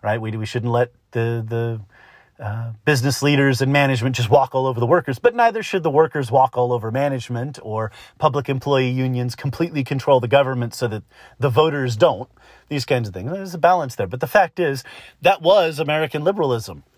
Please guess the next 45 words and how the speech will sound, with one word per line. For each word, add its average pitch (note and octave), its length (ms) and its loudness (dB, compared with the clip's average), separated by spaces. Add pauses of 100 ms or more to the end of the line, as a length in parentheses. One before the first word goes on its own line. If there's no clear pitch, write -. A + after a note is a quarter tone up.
at A2+ 180 -2
what A2 200 -6
time? F#2 400 -4 (280)
Uh, G2+ 380 -6
and A2 200 -10
that's A2+ 240 -8
now A2+ 220 0
a G#2+ 80 0
right B2+ 260 2
wing, G#2+ 320 -4 (360)
uh, G2+ 480 -8 (240)
on A#2+ 140 0
the B2 120 -2
ide-, C3 260 -4
ideological C#3+ 600 0
spectrum A#2+ 420 -2
that G#2+ 120 -4
is G#2 120 -8
now A2 160 -2
right A#2+ 200 4
of G2 100 -10
center F2+ 340 -10
and G#2+ 280 -6 (280)
considerably D3+ 640 4
right A2+ 240 2
of F2+ 80 -12
center. D2+ 420 -10 (120)
Uh, F#2+ 200 -6
there G2+ 160 -4
are G2 60 -6
people A#2+ 300 -4
farther D3+ 380 0
left D3 340 2
than D3 180 2
I A#2+ 400 2 (380)
who C#3 180 -2
are B2 220 6
in A#2+ 160 -2
the A#2 60 -4
Trump A#2+ 300 -4
camp, F#2 320 -6 (140)
in F#2 140 -10
the F2+ 100 -12
Republican G#2+ 520 -4
camp, D2 300 -14